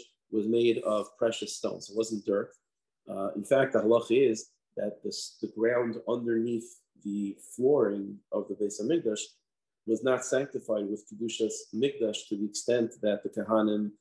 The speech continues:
would be able to work standing on that floor. So as we'll see in a second, like, if, let's say there was a stone that was removed and the Kohen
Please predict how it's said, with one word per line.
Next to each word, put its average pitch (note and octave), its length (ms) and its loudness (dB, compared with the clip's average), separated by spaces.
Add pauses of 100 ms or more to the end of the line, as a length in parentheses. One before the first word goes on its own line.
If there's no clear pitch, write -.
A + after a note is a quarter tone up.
(300)
would G#2 140 0
be A2 160 6
able A2 160 6
to G#2+ 180 0
work A#2 420 4
standing A2 460 4
on G2 100 -4
that G2+ 180 -6
floor. F#2+ 340 0 (360)
So G2+ 200 -2
as G2 80 -2
we'll G#2+ 80 -2
see B2+ 140 2
in A#2+ 40 0
a A2+ 40 0
second, C3+ 340 0
like, G2+ 160 -2
if, G2 60 -10
let's A#2 160 0
say A#2 60 2
there A2+ 100 6
was G#2 100 -4
a G2 60 -10
stone A2+ 300 0
that G#2+ 100 0
was G2+ 180 -4
removed G#2+ 380 0 (440)
and G2+ 80 -10
the G2+ 60 -6
Kohen A2 480 -2